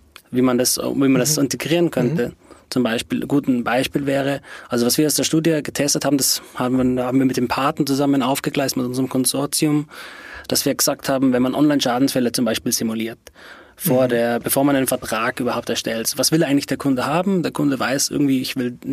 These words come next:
Speaker 1: dieses Tool, dieses Fahrzeug, diese Dinge im Haus versichern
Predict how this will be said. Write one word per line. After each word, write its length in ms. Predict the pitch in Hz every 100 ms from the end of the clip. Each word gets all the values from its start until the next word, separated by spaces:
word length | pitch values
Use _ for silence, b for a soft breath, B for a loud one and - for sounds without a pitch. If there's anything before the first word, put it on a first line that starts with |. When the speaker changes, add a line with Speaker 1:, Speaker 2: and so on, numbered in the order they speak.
| 127 -
Speaker 1:
dieses 320 | 147 135 131
Tool, 360 | - 185 175 160 B B B B
dieses 240 | 135 131 -
Fahrzeug, 720 | 127 127 - - 139 143 -
diese 240 | 139 127
Dinge 220 | 131 143
im 200 | 131 -
Haus 240 | 139 147 151
versichern 600 | 127 147 160 185 185